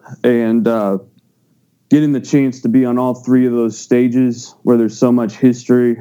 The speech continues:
I mean, you walk into the place and every comedian who's ever been anyone is on the wall and has their name in lights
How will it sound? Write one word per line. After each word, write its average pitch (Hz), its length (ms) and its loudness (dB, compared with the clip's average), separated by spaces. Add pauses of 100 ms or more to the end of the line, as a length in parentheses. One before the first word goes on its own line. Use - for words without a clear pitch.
I - 80 2
mean, 123 180 2
you 127 120 2
walk 131 300 -4
into 127 180 2
the 107 80 -4
place 117 540 -2
and 104 260 -4 (580)
every 131 240 2
comedian 127 560 0
who's 113 240 -2
ever 123 220 0
been 120 220 0
anyone 120 500 0
is 107 100 -4
on 123 200 0
the 117 80 0
wall 117 640 -2
and 101 220 -8 (640)
has 113 160 0
their 113 120 0
name 123 320 0
in 120 140 0
lights 120 640 -4